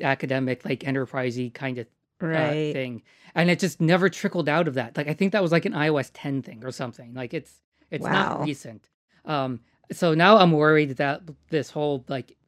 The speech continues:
Speaker 1: watch that doesn't need its own iPhone thing will stay, like, part of the
Speaker 2: Hmm.
Speaker 1: family pla-, s-, family sharing
Speaker 2: Right.
Speaker 1: feature set and just sorta, you know, go there to die. <laughs>
Speaker 2: Yeah.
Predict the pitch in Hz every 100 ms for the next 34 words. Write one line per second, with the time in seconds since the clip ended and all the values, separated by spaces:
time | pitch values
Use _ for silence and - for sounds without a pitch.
0 | - 143 156 190 - 165 160 - 147 139
1 | 151 139 143 147 - - 143 139 139 135
2 | 135 135 - 135 127 120 - 135 123 123
3 | 135 - 139 135 139 - 143 131 135 135
4 | 120 117 - _ _ _ _ 151 139 143
5 | 170 135 127 120 113 _ _ _ _ _
6 | 156 190 185 151 147 131 131 123 117 117
7 | _ _ _ _ _ - 131 123 147 -
8 | - - 151 139 131 - 139 131 165 160
9 | 160 160 151 139 123 - - 139 139 156
10 | 156 156 160 143 135 117 _ _ _ -
11 | 156 135 127 123 _ _ _ _ 170 147
12 | 143 135 135 127 127 123 - 127 127 117
13 | 117 117 120 123 240 254 247 233 233 233